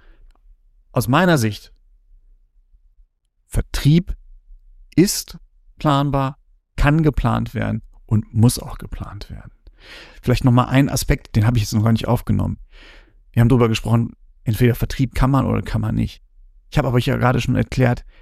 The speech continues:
Vertrieb kann man lernen und davon geht die Wissenschaft auch aus. Natürlich braucht es ein gewisses Talent für den Verkauf. Ne? Also es gibt Menschen, die sind nicht geeignet für den Verkauf.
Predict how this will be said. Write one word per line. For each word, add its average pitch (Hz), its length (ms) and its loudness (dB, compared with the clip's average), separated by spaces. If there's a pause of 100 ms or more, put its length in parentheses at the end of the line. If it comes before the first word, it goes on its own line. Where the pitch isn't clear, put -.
(140)
Vertrieb - 560 -4
kann 110 160 0
man 110 140 0
lernen 110 460 -2
und 117 160 -4
davon 120 240 2
geht 113 140 -2
die 107 120 -4
Wissenschaft - 460 -6
auch 107 120 -10
aus. - 400 -10 (360)
Natürlich - 640 2
braucht 160 260 0
es - 100 -8
ein 131 160 2
gewisses - 480 0 (580)
Talent 135 440 4
für - 160 -2
den 143 140 0
Verkauf. - 580 -2 (920)
Ne? 139 200 0
Also 131 220 -2
es 143 360 -6
gibt - 220 -6
Menschen, 196 720 2 (600)
die - 240 -4 (260)
sind 131 340 2
nicht 160 280 0
geeignet 123 420 -2
für - 80 -10
den 92 100 -8
Verkauf. - 520 -12